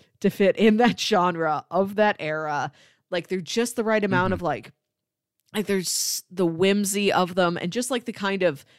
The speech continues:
Speaker 1: mystery of them and the allure seems perfect for her character. My favorite moment in this movie is she's telling Sam about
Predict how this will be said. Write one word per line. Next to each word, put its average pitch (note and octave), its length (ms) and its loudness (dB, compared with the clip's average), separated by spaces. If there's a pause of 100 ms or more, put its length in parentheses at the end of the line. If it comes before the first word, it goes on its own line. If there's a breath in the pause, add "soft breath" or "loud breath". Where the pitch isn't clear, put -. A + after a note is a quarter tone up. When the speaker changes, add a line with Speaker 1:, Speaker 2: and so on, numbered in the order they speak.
(240 soft breath)
Speaker 1:
mystery E3 840 -2 (280 soft breath)
of E3+ 240 2
them E3+ 260 2
and E3 220 -4
the D3+ 140 -2
allure D3+ 840 0 (560)
seems D3+ 400 -6
perfect - 800 -6
for E3+ 160 -6
her D#3 160 -4
character. C#3+ 800 -8 (360)
My G3+ 120 0
favorite F#4+ 320 2
moment A#3 300 0
in F3+ 60 -6
this F3+ 140 -6
movie C#3+ 420 -2 (100)
is C3+ 420 -4 (880)
she's - 320 -6 (280)
telling C4 360 0
Sam G#3 300 0
about F3 460 2